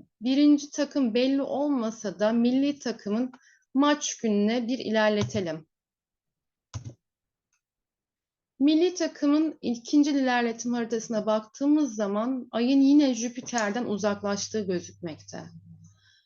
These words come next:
Ve haritada Satürn'ün Uranüs'te birlikteliği var. Bu şartlar altında birinci turda Türkiye'nin, eee,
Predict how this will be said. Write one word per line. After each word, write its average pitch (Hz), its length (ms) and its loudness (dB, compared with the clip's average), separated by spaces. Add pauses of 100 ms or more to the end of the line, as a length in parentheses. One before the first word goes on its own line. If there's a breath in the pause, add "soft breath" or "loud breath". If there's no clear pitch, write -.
(280 soft breath)
Ve 311 200 2
haritada 254 600 -2
Satürn'ün 233 580 -2
Uranüs'te 208 600 -2
birlikteliği 185 680 -4
var. - 360 -18 (580 soft breath)
Bu 392 100 4
şartlar 330 480 2
altında 208 840 0
birinci 254 480 2
turda 202 420 -6
Türkiye'nin, 202 960 -2
eee, 196 800 0